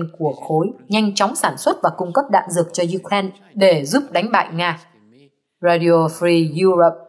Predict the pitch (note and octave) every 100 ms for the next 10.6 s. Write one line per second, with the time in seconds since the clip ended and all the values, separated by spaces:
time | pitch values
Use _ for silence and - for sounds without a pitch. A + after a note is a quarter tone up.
0 | _ _ _ - F3+ E3+ E3+ E3 D#3+ C3+
1 | F3 F3 E3 D#3+ C#3 B2 D#3 D#3 E3 D#3
2 | - G#2 A#2 A#2 _ _ _ - D3+ F3
3 | F#3+ C#3 F3 E3 - F#3 G3 - C4+ -
4 | _ _ _ _ - F3+ E3 F3 - F3
5 | D#3+ - D#3 - - C#3+ A#3+ G3+ F3+ -
6 | C#3+ D#3 D#3 D3 - D#3 - D#3+ D#3 -
7 | _ _ _ A#3+ A#3 G#3+ G#3 G3 G3 C#4
8 | B3 G#3 F#3+ D#3 - _ _ _ B3 E4
9 | G4 F#4 A#3+ A3+ F4+ G#3+ F#3 - F3+ E3+
10 | F3+ A3 D#3 D3 F3 C4